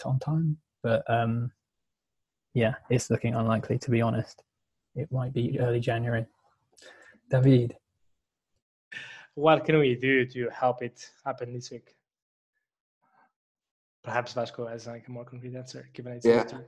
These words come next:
Speaker 3: uh, yeah, so basically now I have all the tests, like, nine in ten times passing in my computer, but in the C I,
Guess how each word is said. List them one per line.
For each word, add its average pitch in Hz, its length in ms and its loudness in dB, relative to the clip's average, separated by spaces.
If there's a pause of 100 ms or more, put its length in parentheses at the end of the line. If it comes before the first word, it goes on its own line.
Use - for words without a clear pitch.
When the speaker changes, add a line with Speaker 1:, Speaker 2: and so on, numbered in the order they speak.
Speaker 3:
uh, 113 580 4
yeah, 120 160 6
so 120 260 6
basically 131 720 6
now 113 300 4
I 110 100 8
have 110 300 4
all 107 320 4
the 107 100 0
tests, - 600 0 (340)
like, 107 380 4
nine 120 420 4
in 113 160 2
ten 113 260 0
times 110 580 -2
passing 104 420 2
in 104 200 0
my 101 520 4 (200)
computer, 127 680 4 (480)
but 107 240 6
in 113 100 4
the 110 120 4
C 110 220 4
I, 113 360 8